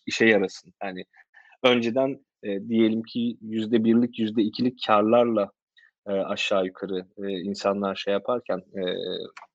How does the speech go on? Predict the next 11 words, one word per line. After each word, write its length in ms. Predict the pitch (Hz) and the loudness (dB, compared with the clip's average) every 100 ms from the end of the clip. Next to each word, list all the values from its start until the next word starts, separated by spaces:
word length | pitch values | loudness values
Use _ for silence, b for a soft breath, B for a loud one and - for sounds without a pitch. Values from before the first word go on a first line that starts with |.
| _ | _
ne 140 | 104 95 | -6 -2
derler, 440 | 95 98 113 - _ B B _ | 0 2 0 0 _ B B _
e, 80 | 101 | 0
yatırımlarına 880 | 104 101 113 113 113 113 117 117 - | 2 2 2 4 6 4 4 2 2
iyi 220 | 113 131 | 2 4
bir 100 | 123 | 4
geri 260 | 110 107 113 | 4 4 6
dönüş 260 | 107 104 107 | 2 2 0
aldıklarını 540 | 98 95 - 98 98 | 0 -2 -2 -2 -2
düşünürken 520 | 101 - 156 - 175 | -6 -8 -8 -6 -6
şimdi 500 | 170 - 120 147 143 | -6 -6 -2 0 0